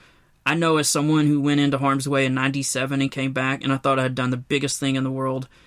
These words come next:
and I came back and was shocked to realize that most Americans had no idea what we had done, that we had evacuated a thousand Americans, that we had faced very dangerous situations and life and death. For me, this was huge stuff,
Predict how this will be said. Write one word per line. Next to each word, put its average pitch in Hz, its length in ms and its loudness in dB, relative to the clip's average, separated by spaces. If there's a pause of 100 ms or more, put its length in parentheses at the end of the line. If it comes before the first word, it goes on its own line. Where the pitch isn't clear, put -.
(140)
and 135 120 0
I 139 60 0
came 135 260 0
back 127 240 0
and 123 100 -2
was 123 80 -2
shocked - 460 -2
to 147 80 -2
realize 127 400 0
that 127 100 -6
most 127 220 -2
Americans 127 340 -4
had 127 140 -6
no 131 260 0
idea 131 320 0
what 127 140 -4
we 131 120 -2
had 123 140 -2
done, 127 440 -2
that 113 120 -4
we 127 100 0
had 127 100 2
evacuated 127 560 -2
a 131 100 -2
thousand 127 360 -4
Americans, 127 520 -2
that 127 120 -8
we 131 120 -4
had 127 100 -6
faced 127 400 -6
very 127 300 -6
dangerous 127 420 -4
situations 131 800 -8
and 120 160 -8 (360)
life 139 220 0
and 139 140 -2
death. 135 160 0
For 175 120 -4
me, 190 140 2
this 170 200 0
was 147 120 -4
huge 156 400 -2
stuff, 123 500 -2